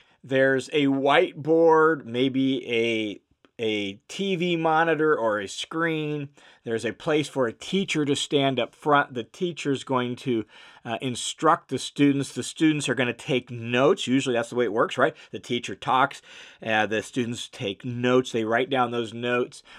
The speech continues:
or they type up those notes. Um, and so they take notes. Why do they take notes? Because they've gotta learn the information. Why do they have to learn the information? So that when the teacher gives them the test in a few weeks,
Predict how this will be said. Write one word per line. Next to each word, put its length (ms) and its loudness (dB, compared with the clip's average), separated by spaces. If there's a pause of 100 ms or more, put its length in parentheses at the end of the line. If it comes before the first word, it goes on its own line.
(100)
or 160 -6
they 100 0
type 400 0
up 220 -6
those 280 0
notes. 480 -4 (440)
Um, 360 -2
and 140 -4
so 140 0
they 120 2
take 360 -4
notes. 500 2 (440)
Why 200 2
do 80 2
they 140 6
take 280 0
notes? 320 2
Because 300 -2
they've 180 2
gotta 260 4
learn 340 2
the 100 0
information. 840 -2
Why 140 2
do 60 -2
they 120 2
have 240 -2
to 80 -2
learn 240 -2
the 80 -4
information? 880 -4 (720)
So 260 4
that 200 6
when 220 6
the 100 6
teacher 380 0
gives 260 2
them 140 2
the 80 6
test 440 0
in 120 0
a 40 -2
few 280 2
weeks, 340 2